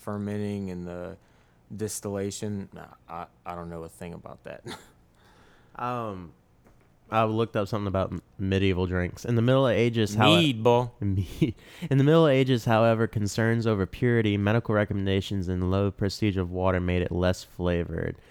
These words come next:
Speaker 2: Alcoholic beverages were always preferred. They were seen as more nutritious and beneficial to digestion than water,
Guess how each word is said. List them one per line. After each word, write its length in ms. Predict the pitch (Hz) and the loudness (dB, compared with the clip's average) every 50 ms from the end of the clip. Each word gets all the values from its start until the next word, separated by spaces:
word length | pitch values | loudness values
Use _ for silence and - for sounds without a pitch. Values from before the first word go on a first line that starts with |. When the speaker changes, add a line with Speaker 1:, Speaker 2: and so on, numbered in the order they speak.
| - - - - - | -20 -20 -10 -4 0
Speaker 2:
Alcoholic 640 | 101 117 - 127 117 117 117 113 110 110 104 - - | 0 0 2 2 0 2 2 2 2 2 0 -2 -2
beverages 840 | - 101 101 95 101 101 92 90 98 98 98 98 98 95 90 - | 0 0 2 2 0 -2 -2 -2 -2 0 2 2 0 0 -2 -2
were 140 | - 98 87 | -4 -2 2
always 300 | 98 98 95 98 95 90 | 2 2 4 2 2 0
preferred. 560 | - 92 90 - - 90 87 85 85 85 87 | -2 -6 -8 -6 -4 -2 0 0 0 0 -2
They 100 | 92 92 | -2 0
were 80 | 90 90 | 0 -2
seen 240 | - - 120 113 104 | -2 -2 -2 -2 -2
as 140 | 95 92 | -2 -2
more 180 | 98 104 107 110 | -2 -2 -2 0
nutritious 540 | 110 101 - - - 101 98 - 98 92 92 | 0 -2 -2 -2 -4 -4 -4 -4 -6 -6 -4
and 100 | 90 85 | -4 -2
beneficial 520 | 92 92 95 87 - 98 95 - - 98 90 | -2 -2 -2 -2 -2 -4 -4 -4 -4 -6 -4
to 100 | 95 95 | -4 -2
digestion 640 | 92 87 87 87 - 87 90 87 - - 92 90 | -2 -2 -2 0 0 -2 -2 -2 -2 -4 -2 -2
than 240 | 87 82 85 85 87 | -2 -2 -2 0 2
water, 400 | 90 95 101 98 92 87 85 87 | 2 4 4 4 4 4 2 0